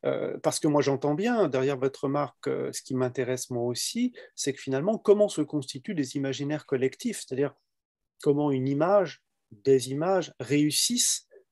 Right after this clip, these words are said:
à nous imprégner et à constituer chez nous des, des paradigmes d'appréciation de telle ou telle situation.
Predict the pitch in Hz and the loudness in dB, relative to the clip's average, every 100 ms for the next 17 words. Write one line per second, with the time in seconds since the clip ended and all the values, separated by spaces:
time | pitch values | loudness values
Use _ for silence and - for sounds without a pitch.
0 | - 143 143 139 - _ _ _ _ - | -6 -2 0 0 -4 _ _ _ _ -10
1 | 127 131 151 147 - 160 165 180 160 127 | -6 0 2 2 0 0 2 2 2 -2
2 | - _ _ 139 127 123 139 127 131 - | -6 _ _ -2 -2 -2 -6 -6 -10 -6
3 | 170 - 131 156 196 127 117 - 127 135 | -4 -2 -2 -2 -2 -2 -4 -6 -4 -4
4 | 131 196 175 131 120 - 131 - 131 - | -2 -2 -2 0 -2 -4 -6 -2 -4 -4
5 | 165 185 - - - 131 127 165 147 151 | -4 -4 -6 -20 -10 -6 0 0 0 0
6 | 139 - 135 - 131 - - - | -2 -2 -10 -8 -8 -8 -14 -16